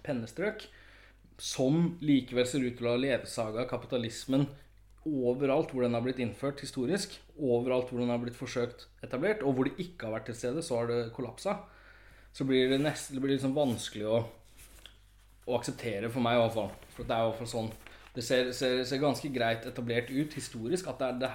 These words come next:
det er det her som må på plass for at, eh, for at du skal få på plass en sånn kapitalistiske bedrifter, kapitalistisk vekst og a-,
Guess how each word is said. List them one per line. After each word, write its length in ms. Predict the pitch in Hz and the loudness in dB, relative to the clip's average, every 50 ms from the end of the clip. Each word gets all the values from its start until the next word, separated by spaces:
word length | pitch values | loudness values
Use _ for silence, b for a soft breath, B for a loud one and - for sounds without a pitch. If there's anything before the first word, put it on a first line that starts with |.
| 135 131 | -4 -2
det 80 | 120 | -2
er 160 | 110 104 113 | -2 -2 -4
det 140 | 117 110 - | -6 -6 -6
her 200 | 117 104 107 110 | -4 -6 -6 -4
som 140 | - 131 117 | -4 -4 -4
må 80 | 110 107 | -4 -4
på 120 | - 123 - | -8 -10 -6
plass 300 | - 143 180 170 - - B B B B B B B B - | -4 -2 -2 -2 -4 -8 B B B B B B B B -10
for 200 | - 131 120 113 | -2 0 0 0
at, 420 | 110 - 107 - - - - - 123 117 | 0 -4 -8 -10 -10 -16 -14 -8 -6 -4
eh, 320 | 113 110 107 107 104 107 104 104 - - - - - - - - | -4 -4 -4 -4 -6 -6 -8 -12 -18 -20 -20 -20 -20 -20 -20 -12
for 240 | - 123 113 107 | -6 -4 -4 -4
at 80 | 104 - | -4 -6
du 80 | 120 113 | -10 -12
skal 260 | - - 113 110 117 117 - - | -6 -6 -4 -4 -4 -6 -8 -10
få 300 | - 113 104 101 104 107 - b b b b b b b b b b b b b b b - _ - - - - - - | -6 -4 -2 0 0 -2 -2 b b b b b b b b b b b b b b b -20 _ -20 -20 -20 -20 -14 -14
på 80 | 113 113 | -10 -4
plass 400 | 120 110 110 107 - - - 127 117 | -2 -2 -2 -2 -4 -6 -4 -2 0
en 160 | 113 107 110 | 0 0 -2
sånn 180 | 110 107 104 104 101 | -4 -4 -6 -8 -8
kapitalistiske 720 | - 107 - 113 117 110 110 104 - - - 110 - - 107 | -10 -10 -2 0 2 2 2 -2 -4 -8 -10 -10 -8 -8 -6
bedrifter, 520 | 107 110 107 104 101 - - - 110 110 110 | -6 -6 -6 -6 -8 -10 -12 -10 -8 -8 -8
kapitalistisk 640 | - 107 - - 107 107 104 - - 113 101 - 107 | -8 -10 -6 -4 -4 -4 -4 -6 -8 -10 -10 -8 -8
vekst 320 | 104 107 - - - - 107 | -8 -8 -8 -10 -12 -10 -8
og 120 | 107 104 | -8 -6
a-, 180 | 101 113 110 | -4 -4 -4